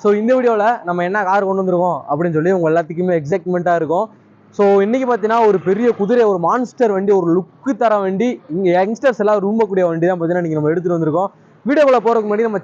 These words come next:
சேனல் என்ன சப்ஸ்கிரைப் பண்ணாம இருந்தீங்க அப்படின்னா கீழே ஒரு ரெட் கலர் சப்ஸ்கிரைப் பண்ணி இருக்கும், அதை கிளிக் பண்ணி பக்கத்துல ஒரு பெல் ஐகானை கிளிக் பண்ணி ஆளுங்க ஆப்ஷனை போட்டுருங்க. ஹண்ட்ரட் பர்சன்ட் அது ஃப்ரீ தான்,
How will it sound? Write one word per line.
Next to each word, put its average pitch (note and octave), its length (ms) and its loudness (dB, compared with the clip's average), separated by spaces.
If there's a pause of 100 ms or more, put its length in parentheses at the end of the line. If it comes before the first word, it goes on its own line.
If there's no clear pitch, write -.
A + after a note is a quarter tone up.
சேனல் B3 260 0
என்ன G#3+ 140 -4
சப்ஸ்கிரைப் A3 320 -4
பண்ணாம G#3+ 240 -2
இருந்தீங்க G3 260 0
அப்படின்னா D#3 280 -2 (320)
கீழே C#4 180 2
ஒரு G#3 120 2
ரெட் - 120 0
கலர் A#3 180 2
சப்ஸ்கிரைப் A#3 320 0
பண்ணி F#3 200 0
இருக்கும், D#3 340 -2
அதை D#3+ 80 0 (100)
கிளிக் G#3+ 220 -4
பண்ணி G#3+ 260 -2
பக்கத்துல A3+ 300 2
ஒரு E3+ 140 -4
பெல் C4+ 160 2
ஐகானை A3 240 -2
கிளிக் E3+ 160 -4
பண்ணி F#3+ 180 0
ஆளுங்க G#3+ 220 2
ஆப்ஷனை F#3 260 -2
போட்டுருங்க. F#3 320 0
ஹண்ட்ரட் A3 260 0
பர்சன்ட் A#3+ 240 0
அது G3+ 160 0
ஃப்ரீ A#3+ 160 0 (120)
தான், - 80 -6